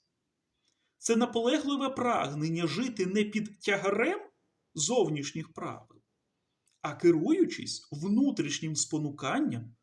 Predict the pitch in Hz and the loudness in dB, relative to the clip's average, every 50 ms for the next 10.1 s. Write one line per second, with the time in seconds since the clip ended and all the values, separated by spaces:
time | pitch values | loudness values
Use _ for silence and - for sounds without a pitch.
0 | _ _ _ _ - - - - 135 123 - 156 196 - 240 - 160 - - - | _ _ _ _ -2 -2 0 0 -4 -2 -2 -2 -2 -2 -4 -6 -8 -10 -10 -12
1 | - _ _ _ _ _ _ _ _ _ _ _ _ _ _ _ _ _ _ _ | -14 _ _ _ _ _ _ _ _ _ _ _ _ _ _ _ _ _ _ _
2 | - 165 160 175 214 - - - _ _ _ _ _ _ _ _ _ _ _ _ | 6 6 6 6 2 -2 -8 -14 _ _ _ _ _ _ _ _ _ _ _ _
3 | - 170 170 190 190 180 - 185 180 170 175 220 226 214 233 233 226 220 226 180 | -2 0 2 2 2 2 4 6 8 8 8 6 4 4 2 0 2 0 0 0
4 | 139 156 220 - - 160 165 165 156 139 135 135 - - - - - - _ _ | 2 4 4 4 2 0 -2 -2 -2 -2 -2 -2 -2 -4 -6 -8 -16 -20 _ _
5 | _ _ _ _ _ _ _ _ _ _ _ - - 170 165 - 170 175 180 175 | _ _ _ _ _ _ _ _ _ _ _ 2 2 4 4 4 2 0 0 0
6 | 220 285 277 - - 247 254 208 151 151 151 139 117 - 113 - - _ _ _ | 0 -2 -2 -2 -4 -6 -6 -4 -2 -2 -2 -2 -4 -4 -8 -10 -12 _ _ _
7 | _ 160 - - - 190 208 233 330 339 330 330 302 - - - 220 220 208 180 | _ 0 0 2 2 2 2 2 2 2 2 2 2 2 2 2 2 2 2 0
8 | 165 - - - 117 117 - _ _ _ _ _ _ _ _ 202 196 - - 233 | 0 -2 -6 -6 -8 -12 -18 _ _ _ _ _ _ _ _ 2 2 2 2 2
9 | 269 302 349 339 330 320 277 247 214 180 196 262 262 196 - 139 143 139 131 120 | 2 2 2 4 2 2 2 4 6 6 6 6 4 2 0 0 -2 -2 -2 -4
10 | 120 - | -6 -8